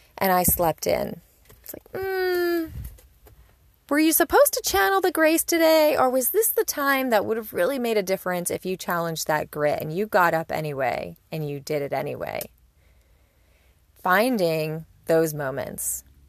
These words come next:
finding when to use the grit for yourself, when to use the grace.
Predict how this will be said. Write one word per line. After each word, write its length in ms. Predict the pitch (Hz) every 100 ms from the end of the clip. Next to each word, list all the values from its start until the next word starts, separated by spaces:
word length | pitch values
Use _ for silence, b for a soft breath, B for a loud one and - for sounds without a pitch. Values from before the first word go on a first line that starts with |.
| - _ _ -
finding 580 | 175 175 196 180 170 156
when 300 | 165 175 202
to 140 | -
use 240 | 160 147 151
the 100 | 147
grit 420 | 143 143 - - _ _
for 200 | - 175
yourself, 580 | 156 147 - 147 143 143
when 280 | 151 156 156
to 120 | -
use 180 | 147 143
the 100 | -
grace. 600 | - 131 120 - -